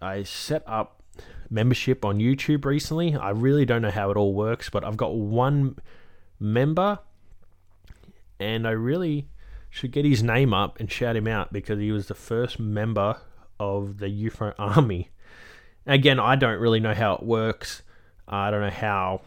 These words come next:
like, it's only, like, a dollar fifty a month at this point in time, at least. Um,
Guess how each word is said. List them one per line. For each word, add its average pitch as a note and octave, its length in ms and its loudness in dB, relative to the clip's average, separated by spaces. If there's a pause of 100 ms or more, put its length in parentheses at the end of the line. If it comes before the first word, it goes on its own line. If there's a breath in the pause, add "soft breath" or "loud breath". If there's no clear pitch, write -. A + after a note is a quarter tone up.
like, A#2+ 220 0
it's C#3 180 0
only, D3+ 260 6
like, G#2+ 200 4
a - 80 -4
dollar F2+ 400 2
fifty F#2+ 640 -2
a G2+ 100 0
month F#2 520 -2 (600 soft breath)
at G2 120 -2
this G#2 100 -6
point G2 220 -2
in F#2 40 -4
time, G2 220 -2
at D#2 80 -4
least. G#2+ 480 -4
Um, F#2+ 600 -4